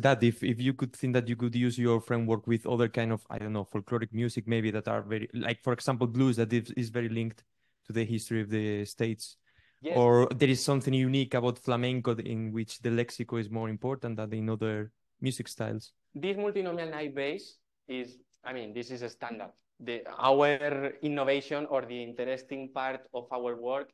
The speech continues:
Speaker 2: is not the use of multinomial knife bass. Of course, multinomial knife bass have been used in blues, rock, pop, in, well, there is a very famous work about Taylor Swift, which was published in April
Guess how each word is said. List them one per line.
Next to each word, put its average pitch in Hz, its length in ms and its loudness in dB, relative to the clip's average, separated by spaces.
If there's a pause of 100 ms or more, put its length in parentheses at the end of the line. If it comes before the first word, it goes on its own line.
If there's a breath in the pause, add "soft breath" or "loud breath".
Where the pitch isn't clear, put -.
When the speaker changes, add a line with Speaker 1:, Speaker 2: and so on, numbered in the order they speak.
Speaker 2:
is 123 160 -12
not 131 220 -10
the 135 100 -8
use 127 320 -8
of 120 220 -8
multinomial 113 380 -12
knife 110 200 -12
bass. 117 200 -6
Of 120 160 -4
course, 156 240 4
multinomial 135 360 -4
knife 131 200 -6
bass 135 260 -2
have 123 140 -8
been 123 160 -8
used 135 280 -6 (420 soft breath)
in 117 180 -10
blues, 135 440 -2
rock, 135 480 -2 (120)
pop, 135 420 0 (100)
in, 113 480 -12 (120)
well, 147 160 -4
there 131 100 -4
is 151 100 -8
a 131 80 -6
very 131 240 -6 (240)
famous 135 300 -8
work 123 300 -4
about 117 240 -6
Taylor 123 260 -4
Swift, 123 300 -10
which 113 240 -12
was 123 200 -8
published 127 320 -8
in 113 120 -10
April 123 280 -8